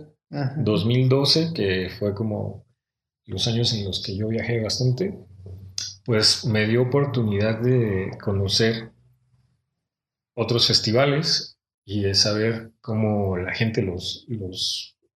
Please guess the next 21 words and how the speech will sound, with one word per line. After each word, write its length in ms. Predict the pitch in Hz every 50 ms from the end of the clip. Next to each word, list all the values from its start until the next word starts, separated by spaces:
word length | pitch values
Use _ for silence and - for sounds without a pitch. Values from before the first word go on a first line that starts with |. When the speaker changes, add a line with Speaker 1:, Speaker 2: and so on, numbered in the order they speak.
| _ _ _ _ _ _ _ _ _ _ _ _ _
Speaker 2:
los 640 | 113 104 95 95 98 95 92 95 95 92 - - 110
organizaba, 560 | 98 95 92 85 90 90 - - 170 107 104
¿no? 260 | 113 139 170 - - - -
Speaker 1:
Ajá. 640 | 165 165 165 156 131 - 160 131 147 160 165 160 - -
Speaker 2:
Entonces 420 | - 127 131 135 123 117 131 127
sí 120 | - - 135
era 100 | 127 127
así 160 | 117 120 113
como 220 | - 123 113 107 -
que, 160 | - 110 107
bueno, 420 | 110 117 - - 170 180 170 - -
pues 200 | - 123 117 -
estos, 480 | 139 - - - 175 175 - - - - _ _ _ _ _ _ _ _ _ _ _ _ _ _
pues 280 | 104 92 90 87 87 -
también 400 | - 107 107 113 123 135 139 143
no 100 | 143 147 143
es 100 | 143 -
como 260 | - 151 143 127 127
tanta 380 | 127 123 127 127 131 127 120
ciencia, 440 | 113 - 156 160 143 - 120 101 92 95
¿no? 160 | 117 147